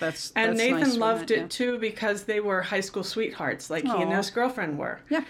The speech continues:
Speaker 2: And so that part was just perfect. You know, they
Speaker 1: Mm.
Speaker 2: were like, "This is the couple."
Speaker 1: Mm-hmm.
Speaker 2: So we met them,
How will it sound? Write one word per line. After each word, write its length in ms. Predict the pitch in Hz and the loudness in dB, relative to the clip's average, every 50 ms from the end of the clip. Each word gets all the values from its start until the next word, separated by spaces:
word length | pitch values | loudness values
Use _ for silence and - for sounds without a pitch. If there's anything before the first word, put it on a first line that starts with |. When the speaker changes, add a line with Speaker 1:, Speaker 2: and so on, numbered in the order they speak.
| - - - | -10 -10 -6
Speaker 2:
And 140 | 196 190 190 | -6 -4 -2
so 120 | - 196 190 | 0 0 2
that 260 | 202 202 208 - - | 4 2 2 2 0
part 240 | - 202 190 170 - | 0 2 2 2 2
was 200 | 170 180 180 - | 0 -2 -4 -2
just 280 | - 185 175 - - - | -2 -2 -2 -2 -4 -8
perfect. 560 | - - 214 208 208 - 156 120 - - - | -4 -2 -2 -2 0 -2 -4 -4 -4 -4 -4
You 80 | 180 | -2
know, 100 | 180 175 | 0 0
they 120 | 170 180 180 | 2 2 2
Speaker 1:
Mm. 60 | 180 | 2
Speaker 2:
were 80 | 180 175 | 2 2
like, 300 | 170 165 - - - - | 2 2 2 0 -4 -4
"This 280 | 202 190 190 - - - | -2 -2 -2 -2 -2 -2
is 200 | 190 185 175 - | -2 -2 -2 -4
the 100 | 185 180 | -8 -4
couple." 500 | - 208 214 214 - - - - - - - | 0 0 0 0 -2 -8 -8 -10 -10 -10 -6
Speaker 1:
Mm-hmm. 240 | 185 175 160 160 160 190 - - - | -4 -4 -2 -2 -4 -6 -6 -12 -6
Speaker 2:
So 180 | - - 240 202 | -2 2 2 4
we 100 | 190 196 | 4 4
met 280 | 214 240 285 277 - 320 | 6 4 4 4 4 4
them, 340 | 311 311 320 330 349 339 | 4 4 4 4 2 -2